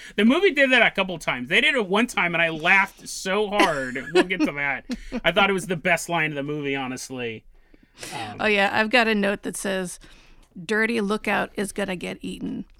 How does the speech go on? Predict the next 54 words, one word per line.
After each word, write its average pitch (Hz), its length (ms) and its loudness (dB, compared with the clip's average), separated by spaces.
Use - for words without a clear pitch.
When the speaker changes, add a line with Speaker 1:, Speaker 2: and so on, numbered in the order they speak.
Speaker 2:
He - 160 -4
did. 196 300 -8
Speaker 1:
He 190 120 -2
did. 220 320 4
Speaker 2:
He 294 40 0
got 294 160 4
Speaker 1:
He 175 60 -2
got, 175 220 4
Speaker 2:
eaten 254 180 2
Speaker 1:
yeah. 247 160 0
Speaker 2:
because 214 360 -4
the 240 80 2
shark 247 480 0
got 214 180 0
enough 214 300 -2
force 247 460 -4
to 254 100 -4
go, 208 420 -2
and 196 220 -2
this 202 180 -4
was 196 140 -6
previously 220 560 -2
Speaker 1:
<laughs> - 0 -
Yes. 220 80 -2
Speaker 2:
mentioned, 202 520 -4
Speaker 1:
Yes. 175 220 -8
Speaker 2:
fifty 330 380 0
feet 294 300 0
in 269 80 0
the 269 140 4
air 233 440 4
and 220 220 2
then 208 280 -2
dive 208 340 0
right 208 260 -2
on 208 160 -2
top 208 300 -4
of 196 100 -12
him 185 300 -4
into 190 400 -8
two - 280 -6
feet 214 260 -6
of 196 120 -4
water, 202 400 -2
and 240 180 -6
it's 247 140 -8
fine. 185 320 -8
Speaker 1:
Totally 220 260 4
Speaker 2:
It's 226 80 0
great. 196 100 2
Speaker 1:
fine. 170 220 -2
And 175 180 2
Speaker 2:
Yep. 175 40 -4
Speaker 1:
then, 185 560 -2